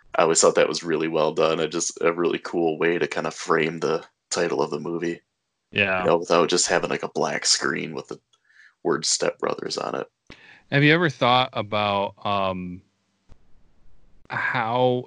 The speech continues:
Speaker 2: it would have happened that they never really met each other before that? Like, their parents dated,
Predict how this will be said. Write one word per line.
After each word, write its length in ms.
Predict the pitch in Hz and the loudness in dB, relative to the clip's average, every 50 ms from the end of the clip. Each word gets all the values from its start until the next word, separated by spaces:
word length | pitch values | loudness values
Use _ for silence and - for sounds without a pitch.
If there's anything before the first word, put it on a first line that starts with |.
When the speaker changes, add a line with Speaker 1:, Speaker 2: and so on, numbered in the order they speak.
| - | -6
Speaker 2:
it 80 | - 123 | -6 -4
would 220 | 113 113 117 113 | -2 0 0 0
have 100 | 110 101 | 0 -2
happened 560 | - - 110 104 104 - 123 117 113 110 104 107 | -4 -4 -2 -2 -2 0 0 -2 -2 0 0 2
that 280 | 98 95 92 92 92 | 0 0 0 -2 0
they 180 | 101 101 101 104 | 2 2 2 2
never 340 | 101 98 98 98 104 104 98 | 2 0 0 0 0 0 0
really 280 | 98 101 107 104 101 92 | 2 2 2 2 0 0
met 240 | 92 92 92 92 | 0 0 0 0
each 200 | 101 110 107 - | 0 0 -2 -2
other 200 | 110 110 117 113 | 0 0 0 0
before 340 | 113 120 113 - 127 120 120 | 0 0 -2 0 0 2 2
that? 320 | 117 120 123 127 131 - _ _ _ _ _ _ _ _ _ _ _ - - - - _ _ - _ _ _ _ _ _ _ _ - - - - - - - - | 2 2 2 2 0 -2 _ _ _ _ _ _ _ _ _ _ _ -20 -20 -20 -20 _ _ -20 _ _ _ _ _ _ _ _ -20 -20 -20 -20 -20 -20 -6 0
Like, 240 | 123 117 117 104 - | 2 2 2 2 4
their 140 | 123 117 104 | 2 2 2
parents 500 | - - 143 156 165 175 175 147 - - | 2 2 4 4 6 4 4 2 0 0
dated, 640 | 127 131 127 127 120 107 92 87 87 87 87 98 | 2 2 4 4 4 2 2 0 0 -4 -6 -12